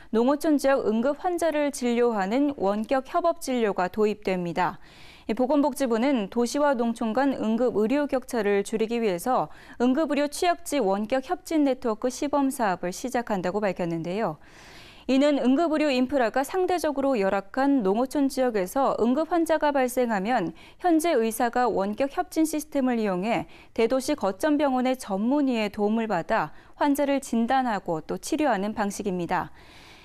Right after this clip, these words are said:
이에 따라 앞으로 농어촌 취약지의 환자들은 대도시까지 이동하지 않고도 이 편리하고 안전하게 이전보다 수준 높은 의료 서비스를 받게 될 것으로 보입니다.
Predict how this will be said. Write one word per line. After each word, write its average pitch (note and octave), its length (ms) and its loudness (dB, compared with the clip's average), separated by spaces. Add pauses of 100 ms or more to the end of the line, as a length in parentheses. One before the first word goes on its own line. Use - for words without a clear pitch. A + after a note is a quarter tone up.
(140)
이에 C4 140 4
따라 C#4 420 2
앞으로 C4+ 340 0
농어촌 B3+ 480 2
취약지의 F4 580 0
환자들은 C4+ 800 0
대도시까지 B3 800 -2
이동하지 A3+ 800 -2
않고도 F#3+ 800 -2
이 G3 80 -4
편리하고 D#4+ 580 0
안전하게 G#3 800 0 (240)
이전보다 B3+ 520 0
수준 D#4 340 -2
높은 G#3+ 460 2
의료 A3+ 280 2
서비스를 G#3+ 580 -2
받게 A#3 360 -2
될 F#3+ 180 -4
것으로 G3+ 320 -4
보입니다. D#3+ 580 -4